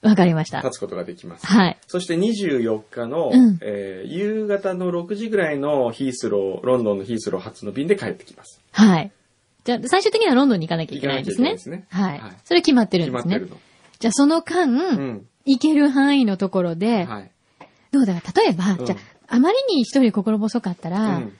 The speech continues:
Speaker 1: やっぱ今聞いてる方の
Speaker 2: うん。
Speaker 1: 知り合いで、
Speaker 2: うん。
Speaker 1: でも日本人じゃない人がそこにいるとか、
Speaker 2: あー、そういうのも面白いね。
Speaker 1: 現地の人とかね。
Speaker 2: ええ。
Speaker 1: その人に、
Speaker 2: うん。
Speaker 1: ここに行けと。
Speaker 2: うん。
Speaker 1: この人を訪ねていきなさいとか、
Speaker 2: うんうんうん。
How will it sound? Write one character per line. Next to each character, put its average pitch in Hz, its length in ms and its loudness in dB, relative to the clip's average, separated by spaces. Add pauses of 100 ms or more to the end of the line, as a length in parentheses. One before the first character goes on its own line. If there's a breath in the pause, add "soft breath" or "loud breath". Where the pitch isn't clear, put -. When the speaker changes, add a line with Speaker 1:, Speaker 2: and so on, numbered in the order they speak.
Speaker 1:
や 269 60 -2
っ - 20 -8
ぱ 220 80 0
今 254 220 2
聞 311 160 0
い 311 60 0
て 339 100 2
る 330 80 2
方 311 260 0
の 320 260 0
Speaker 2:
う 131 40 -6
ん。 110 160 -10 (400)
Speaker 1:
知 - 180 0
り 349 160 4
合 370 100 4
い 359 100 2
で、 381 240 4
Speaker 2:
う 127 180 -4
ん。 - 40 -12
Speaker 1:
で 339 120 4
も 370 100 4
日 320 160 6
本 349 120 4
人 453 240 2
じ 427 80 4
ゃ 320 40 4
な 233 100 4
い 370 60 2
人 254 100 2
が 262 80 0
そ 220 80 0
こ 240 80 2
に 285 100 2
い 233 60 4
る 285 80 4
と 277 120 2
か、 - 120 0
Speaker 2:
あ 139 240 4
ー、 113 560 -4
そ 190 100 -2
う 208 40 0
い - 20 0
う - 20 -2
の 151 60 -4
も 117 60 -6
面 110 140 -6
白 269 120 6
い - 20 6
ね。 311 40 4
Speaker 1:
現 233 80 0
地 240 40 0
の 196 80 2
人 202 140 0
と 175 80 -6
か 180 120 -8
ね。 277 140 -2
Speaker 2:
え 104 300 -10
え。 - 140 -20 (120)
Speaker 1:
そ 311 120 0
の 415 100 4
人 392 240 -2
に、 370 340 -2
Speaker 2:
う 233 140 -8
ん。 220 160 -14
Speaker 1:
こ - 120 -12
こ 349 100 4
に 370 120 6
行 247 80 2
け 320 80 4
と。 180 140 -8 (260)
Speaker 2:
う 247 120 -6
ん。 226 40 -6
Speaker 1:
こ 294 80 -2
の 349 160 2
人 277 160 0
を - 40 0
訪 240 100 0
ね 254 180 2
て 190 80 -4
い 175 40 -4
き 180 100 -4
な 190 100 0
さ 233 140 0
い 180 100 -2
と 120 120 -6
か、 113 220 0
Speaker 2:
う - 20 -4
ん - 20 -8
う 113 120 -8
ん 107 40 -10
う - 40 -12
ん。 - 20 -16